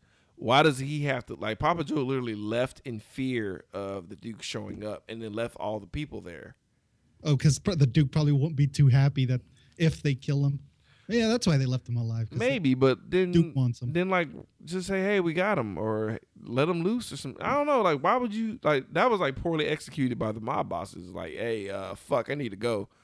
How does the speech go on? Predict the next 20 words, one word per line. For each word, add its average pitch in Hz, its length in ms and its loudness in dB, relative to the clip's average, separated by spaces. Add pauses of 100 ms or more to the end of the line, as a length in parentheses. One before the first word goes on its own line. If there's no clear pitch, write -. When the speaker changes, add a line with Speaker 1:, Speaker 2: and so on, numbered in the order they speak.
(280)
Speaker 1:
We 127 80 -2
fucked 117 320 2
up." 113 240 0
Speaker 2:
And 139 80 6
we 160 60 6
get 165 180 -2
this 160 120 4
shot 156 240 0
of, 139 180 -6
uh, 135 280 -4 (360)
what 143 160 -14
seems 139 300 2
like 127 160 -2
a 131 80 2
woman 151 460 0
coming 139 260 4
to 135 100 2
the 127 100 6
door, 127 300 4 (160)
and 131 840 6